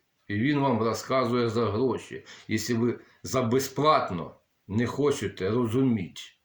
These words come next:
Вам всім добра, кінець війни і дебілів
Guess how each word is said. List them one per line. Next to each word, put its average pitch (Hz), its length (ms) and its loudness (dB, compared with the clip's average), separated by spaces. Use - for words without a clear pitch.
Вам 107 500 0
всім 131 520 0
добра, 135 720 0
кінець 135 580 0
війни 143 600 2
і 131 320 2
дебілів 117 760 2